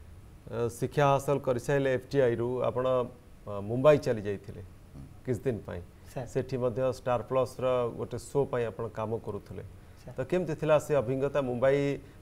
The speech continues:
Speaker 1: ଯୋଉମାନେ ଯାଆନ୍ତି, ସାଧାରଣତଃ ମୁମ୍ବାଇ ଯାଆନ୍ତି ବା ଓଡ଼ିଶା ବାହାରକୁ ଯାଆନ୍ତି, ସେମାନେ ଆହୁରି ଆଗକୁ ଆଗକୁ ଯାଆନ୍ତି ଏବଂ କେବେ ଆଉ ପଛକୁ ଫେରିବାର ନଜିର ନଥାଏ,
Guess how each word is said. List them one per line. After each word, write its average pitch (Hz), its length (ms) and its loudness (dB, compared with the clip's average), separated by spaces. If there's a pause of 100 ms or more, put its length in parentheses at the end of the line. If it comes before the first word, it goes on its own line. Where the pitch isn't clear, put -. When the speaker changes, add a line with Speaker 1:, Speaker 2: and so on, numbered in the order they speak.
(140)
Speaker 1:
ଯୋଉମାନେ 165 320 6
ଯାଆନ୍ତି, 170 360 6
ସାଧାରଣତଃ 165 520 -2
ମୁମ୍ବାଇ 151 380 2
ଯାଆନ୍ତି 147 560 0
ବା 139 220 2
ଓଡ଼ିଶା 135 440 0
ବାହାରକୁ 135 440 2
ଯାଆନ୍ତି, 123 460 0 (300)
ସେମାନେ 170 220 4
ଆହୁରି 170 200 8
ଆଗକୁ 175 320 8
ଆଗକୁ 180 260 4
ଯାଆନ୍ତି 170 340 4
ଏବଂ 170 240 4
କେବେ 170 240 4
ଆଉ 170 160 8
ପଛକୁ 165 320 0
ଫେରିବାର 160 440 4
ନଜିର 139 320 2
ନଥାଏ, 120 360 -2